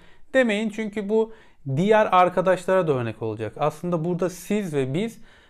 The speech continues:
giremeyen arkadaşlara da faydalı bir şey yapıyor olacağız. Onun için eksiklerinizi siz de görün,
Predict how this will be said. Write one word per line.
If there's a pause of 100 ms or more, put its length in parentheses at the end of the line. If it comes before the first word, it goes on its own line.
(500)
giremeyen
arkadaşlara
da
faydalı
bir
şey
yapıyor
olacağız. (100)
Onun
için (340)
eksiklerinizi
siz
de
görün,